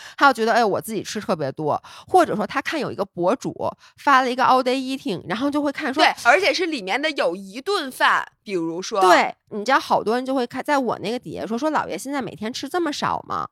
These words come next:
Speaker 2: 嗯。
Speaker 1: 我，我觉得是这样啊，就是千万不要拿你自己的食量跟任何一个人比，因为每个人的身体都是自己的。有可能咱们两个体重相同，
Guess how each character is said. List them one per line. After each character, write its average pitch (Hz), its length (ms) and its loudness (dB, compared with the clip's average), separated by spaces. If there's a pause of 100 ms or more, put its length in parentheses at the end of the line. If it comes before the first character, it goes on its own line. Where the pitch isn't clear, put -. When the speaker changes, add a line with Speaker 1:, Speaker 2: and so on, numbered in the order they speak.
Speaker 2:
嗯。 226 300 -10
Speaker 1:
我， 220 120 4
我 208 160 6
觉 185 160 0
得 262 120 2
是 320 120 -6
这 349 260 0
样 117 120 -4
啊， 73 320 -10 (260)
就 285 100 -6
是 262 240 -4
千 349 480 -2
万 269 260 -2 (160)
不 196 100 -4
要 214 240 2
拿 180 280 -4
你 233 260 -8
自 262 220 -8
己 196 140 -8
的 82 160 -6
食 - 320 -6
量 185 280 0
跟 254 200 -2
任 294 220 -2
何 185 120 -6
一 165 140 -6
个 165 100 -8
人 160 260 -8
比， 143 100 -16
因 190 220 -8
为 294 80 0
每 233 220 -6
个 - 80 -10
人 175 60 -6
的 202 100 -2
身 254 260 -6
体 - 140 -14
都 214 140 -4
是 226 80 -6
自 254 200 -12
己 - 280 -12
的。 80 180 -4 (320)
有 240 220 6
可 - 220 4
能 170 220 -2
咱 190 160 2
们 247 80 -4
两 180 200 -2
个 147 180 -2
体 - 400 -14
重 254 340 0
相 269 320 -2
同， 170 380 -4